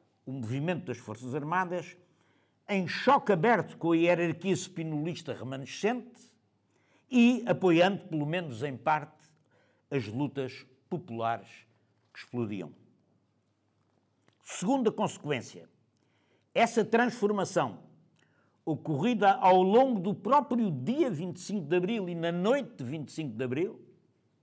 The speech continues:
é intuída pelo movimento de massas, ou seja, a tropa, o braço armado do regime passou-se para o seu lado, essa intuição de que a tropa se tinha passado para o lado do povo,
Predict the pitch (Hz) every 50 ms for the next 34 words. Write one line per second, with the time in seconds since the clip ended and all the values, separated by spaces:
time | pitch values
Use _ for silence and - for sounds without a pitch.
0 | _ _ _ _ _ _ _ _ _ _ _ _ _ _ _ _ _ _ _ _
1 | _ - 202 220 220 240 269 302 302 277 196 - - 202 233 285 302 240 202 180
2 | 123 - 185 185 190 185 180 180 170 151 143 180 190 208 240 233 202 - - 156
3 | 156 180 202 220 - - - 233 226 - - - - - - 185 175 - - 208
4 | 196 170 123 135 147 110 - - - - _ _ _ _ - 190 180 185 - -
5 | 233 269 254 - - 208 190 160 185 220 247 - - 208 208 202 202 214 240 233
6 | 196 170 196 196 175 170 165 - 220 247 233 196 143 - - - 220 208 - -
7 | - - - 294 339 294 - - - - - - 151 160 156 - - - 170 170
8 | 180 208 262 277 - - _ - 180 165 - 180 196 208 175 - - 175 185 160
9 | - - 247 269 262 226 156 - - - - 156 156 - 202 185 135 - 226 233
10 | 226 - 190 - - - 202 196 190 - 196 185 - - 208 - - - - 196
11 | 190 185 180 190 214 208 175 147 135 165 151 - - 247 277 262 220 175 175 170